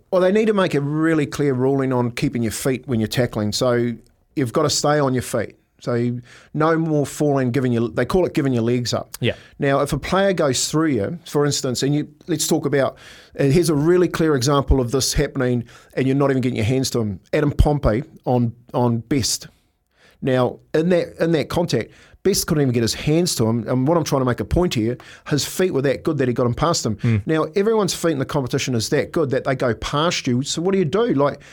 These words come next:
Speaker 1: you're not gonna keep your feet anyway. If at best you're gonna grab him and hold him, and, and you're falling down anyway. So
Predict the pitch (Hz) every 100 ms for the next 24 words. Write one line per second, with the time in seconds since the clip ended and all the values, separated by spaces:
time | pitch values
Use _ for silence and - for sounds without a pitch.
0 | - - - 170 196 208 175 151 151 131
1 | - 139 156 196 131 131 - 165 120 185
2 | - 139 131 113 139 185 151 117 123 -
3 | 202 202 127 135 131 147 156 156 170 170
4 | 151 143 147 143 190 208 101 92 - _
5 | - - - - 160 147 143